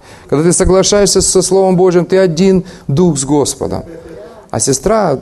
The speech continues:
одна из ж-, из, сидит там недалеко и кричит, говорит: «А я, когда с блудницей соединяется, то она де-, одна плоть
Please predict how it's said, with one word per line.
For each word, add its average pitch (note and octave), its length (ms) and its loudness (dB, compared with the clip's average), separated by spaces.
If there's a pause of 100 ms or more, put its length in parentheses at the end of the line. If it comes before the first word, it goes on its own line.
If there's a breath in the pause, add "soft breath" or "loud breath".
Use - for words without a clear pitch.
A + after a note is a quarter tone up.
(120)
одна A#2 340 -2
из A#2 80 -2
ж-, A#2+ 160 -8 (160)
из, A#2+ 380 -4 (280 loud breath)
сидит - 560 -4
там G#2+ 360 -4
недалеко A2+ 600 -2
и A2+ 100 0
кричит, A#2 420 -4
говорит: G#2 300 -2 (240 loud breath)
«А C#3+ 140 0
я, - 80 0
когда F#3+ 300 2
с F3+ 80 2
блудницей G#3+ 640 2
соединяется, G#2+ 960 -2 (520 soft breath)
то F#3 140 0
она A3 200 0
де-, F#3 200 -2
одна F3+ 340 0
плоть G#3+ 580 2